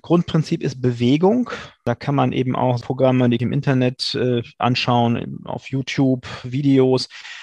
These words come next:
Aber man kann einfach auch im Wald spazieren gehen, man kann Fahrrad fahren. Fahrradfahren ist eine gelenkschonende Bewegung oder Sportart.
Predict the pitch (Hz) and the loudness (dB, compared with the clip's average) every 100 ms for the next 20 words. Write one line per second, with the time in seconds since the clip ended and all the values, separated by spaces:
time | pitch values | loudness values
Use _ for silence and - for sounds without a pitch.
0 | - 123 131 127 139 139 135 135 123 127 | -6 2 2 2 2 2 0 0 -2 -2
1 | 127 123 139 - 131 - - 160 147 139 | 0 2 2 0 -6 -4 2 4 6 4
2 | 135 131 127 135 - 147 147 - 135 131 | 4 2 0 -4 0 2 2 0 0 0
3 | 127 135 131 127 131 127 120 123 120 123 | 0 -2 -2 0 -2 -2 -2 -4 0 0
4 | 131 - 123 120 123 120 120 120 110 120 | -2 -2 0 2 2 2 0 -2 0 2
5 | 135 127 123 120 113 110 107 - 113 123 | 4 2 2 0 -4 -4 -6 -2 2 2
6 | 120 120 117 117 | 2 2 2 0